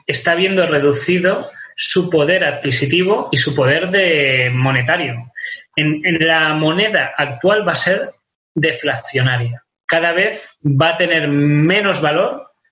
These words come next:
lo que tú tengas en posesiones y en dinero fiduciario actual.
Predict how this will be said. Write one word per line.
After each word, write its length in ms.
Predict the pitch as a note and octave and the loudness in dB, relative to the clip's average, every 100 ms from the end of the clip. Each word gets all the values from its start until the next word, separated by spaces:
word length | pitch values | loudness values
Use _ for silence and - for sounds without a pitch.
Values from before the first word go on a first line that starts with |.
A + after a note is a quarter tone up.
| - | 0
lo 300 | D#3 D#3 C3+ | 2 2 2
que 120 | C#3 | 0
tú 200 | F3 F3+ | 2 2
tengas 720 | E3+ F3 G3+ B3+ - - - | 0 0 -2 -4 -8 -12 -6
en 240 | D#3 C#3+ B2+ | -2 -2 0
posesiones 880 | B2+ C#3 B2 D#3+ E3+ G#3+ B3 - - - - | 0 0 0 0 2 0 -2 -6 -10 -18 -6
y 200 | C#3+ D3+ | 0 0
en 160 | D3 C#3+ | 0 0
dinero 380 | C#3+ D3 F3 F#3+ | 0 0 0 0
fiduciario 600 | D#3 C#3+ A#2+ C#3+ C#3+ D3+ | 2 2 2 0 0 0
actual. 540 | B2 C3 A#2+ A#2 - | 0 0 0 0 -4